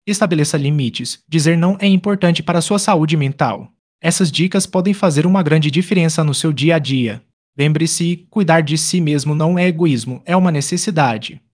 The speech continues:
Conclusão. Então, você chegou ao final deste artigo sobre autocuidado para pais na paternidade. Espero que tenha encontrado dicas valiosas que possam fazer uma grande diferença na sua rotina.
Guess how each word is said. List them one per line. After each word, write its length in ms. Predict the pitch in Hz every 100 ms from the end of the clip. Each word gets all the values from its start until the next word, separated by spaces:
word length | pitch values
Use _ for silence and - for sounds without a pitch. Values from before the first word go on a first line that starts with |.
| _
Conclusão. 520 | - 240 247 208 160 170
Então, 480 | 165 160 151 165 -
você 240 | 139 185
chegou 260 | 180 202 190
ao 60 | 185
final 340 | - 170 160
deste 320 | 139 123 -
artigo 380 | 196 185 180 170
sobre 320 | - 190 156
autocuidado 580 | 170 196 196 196 165 165
para 180 | 196 190
pais 320 | - 175 180
na 120 | 175
paternidade. 800 | 175 202 208 208 156 120 107 - _ _ _ _
Espero 340 | 135 - 196
que 100 | 208
tenha 220 | 214 196 190
encontrado 540 | 185 196 180 170 185
dicas 360 | 156 180 202 160
valiosas 540 | 202 175 156 160 156
que 100 | 190
possam 360 | - 165 175 185
fazer 280 | 175 170
uma 140 | 185 196
grande 300 | 165 170 147
diferença 440 | 180 185 175 175
na 120 | 170
sua 160 | 156 202
rotina. 720 | 165 160 - 151 120 95 123